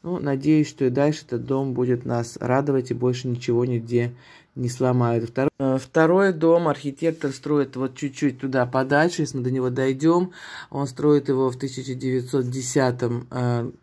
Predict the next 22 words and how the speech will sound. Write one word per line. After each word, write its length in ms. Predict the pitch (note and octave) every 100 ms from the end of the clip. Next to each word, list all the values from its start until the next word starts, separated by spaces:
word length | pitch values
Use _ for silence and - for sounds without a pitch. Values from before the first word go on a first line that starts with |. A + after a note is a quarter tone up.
| - - - -
году, 720 | C3 C3 C3 B2+ E3 G#3 A3 - _ _ - - - - _ -
э, 640 | A2+ C3+ C3+ C3+ C3+ C3 - _ _ - - _ _ _ _ _ _ _ _ _ -
э, 60 | B2+
в 340 | B2+ B2+ -
период 400 | - D3 D3 B2+
уже 260 | C3 C3+ B2+
своего 360 | B2+ C3+ C3
расцвета 920 | B2+ B2 B2 C#3+ D#3+ F#3 F#3+ F#3+ F#3 -
на 280 | C3+ C3+ C#3+
участке 580 | D3+ B2 D3 C3 C3 B2
номер 320 | B2+ B2 A#2+
восемнадцать, 840 | B2 B2 C3+ C3 C3 E3 F3 F#3 F3+
вот, 140 | A#2
то 60 | C3+
есть 100 | B2
дома 240 | B2+ A#2
номер 240 | A#2+ A#2+ A2+
восемнадцать, 640 | A#2 A#2 B2 B2+ D#3 D#3+
вот 100 | B2
щас 180 | B2 A#2+
мы 120 | B2
до-, 220 | A#2+ B2